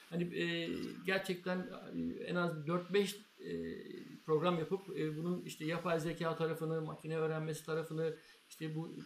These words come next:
üç D baskı tarafını, e, konu-, konuşmak gerekir. E, şey, e, bir de tabii mesela biz ne kadar hazırız konusunu konuşmak lazım. Türkiye'de mevzuat mesela hiç yok şu anda.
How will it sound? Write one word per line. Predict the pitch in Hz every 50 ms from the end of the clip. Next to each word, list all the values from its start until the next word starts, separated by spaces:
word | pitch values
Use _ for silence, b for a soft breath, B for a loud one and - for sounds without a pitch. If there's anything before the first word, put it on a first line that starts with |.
| - -
üç | 147 - - -
D | 156 156 147 147
baskı | 151 151 - - - 170
tarafını, | 160 156 156 160 151 156 160 160 160 156 - - - B B B B - -
e, | - 151 151 - -
konu-, | - 160 156 160 156 156 - -
konuşmak | 143 156 156 - - 165 160 156 -
gerekir. | 165 156 156 156 - 170 156 - -
E, | 156 156 160 160
şey, | 156 - 175 -
e, | - 160 156 156 156 156
bir | 160
de | 190 185
tabii | 185 185 185
mesela | 185 185 - 185 180 185 175 180 B B B B B
biz | 156 147
ne | 180 196
kadar | - 214 196 208 202 175
hazırız | 156 175 170 160 190 185 185 156 - - -
konusunu | - 170 170 160 - 175 175 180 185 180 - B B B B - -
konuşmak | 165 170 165 165 175 170 165 170 - - -
lazım. | 160 151 151 151
Türkiye'de | - 160 156 175 170 170
mevzuat | 156 156 160 165 156 170 190 190 190 190 196
mesela | 180 170 - 185 175 180 175 160 165
hiç | 180 170 - 175
yok | 170 165 170 -
şu | - 170
anda. | 156 156 156 156 156 156 156 156